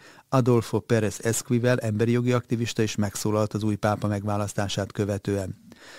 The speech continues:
Az aktivista, aki maga is áldozata volt a katonai rezsim kínzásainak, közleményében hangsúlyozta: „Az argentin katolikus egyház vezetése úgymond vitathatatlanul bűnrészes. Csak néhány pap volt,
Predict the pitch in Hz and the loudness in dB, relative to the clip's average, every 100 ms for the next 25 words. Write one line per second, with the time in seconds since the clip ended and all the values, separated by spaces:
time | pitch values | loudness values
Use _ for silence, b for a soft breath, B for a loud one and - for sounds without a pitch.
0 | B B 110 143 - 107 107 - 123 113 | B B 2 2 2 -2 0 0 0 2
1 | 127 131 110 101 - 113 113 107 107 110 | 4 4 4 0 0 0 2 -2 0 0
2 | 104 - 98 120 - 120 117 117 110 113 | 0 -4 -2 0 2 2 4 2 2 0
3 | 110 120 110 113 110 117 117 123 127 B | 0 0 2 0 0 2 2 2 0 B
4 | B B - 107 110 117 123 127 120 113 | B B 0 2 2 4 4 4 4 2
5 | 110 104 - 104 98 95 - 95 - _ | 0 -2 -2 -2 -2 -2 -4 -4 -6 _
6 | B B B B 143 139 113 110 104 110 | B B B B 6 8 6 4 2 2
7 | 135 135 120 117 117 110 107 101 110 110 | 2 4 2 2 0 0 0 0 0 0
8 | 113 117 - 123 123 123 120 107 107 113 | 2 0 2 2 4 4 4 2 0 0
9 | 113 110 107 107 107 92 101 98 101 98 | 0 -2 -2 -2 -2 -2 -4 -2 -2 -2
10 | - 98 - _ _ - 131 135 117 107 | -2 -4 -6 _ _ -4 0 2 2 0
11 | 107 117 - 110 117 | -2 -2 -2 -2 -4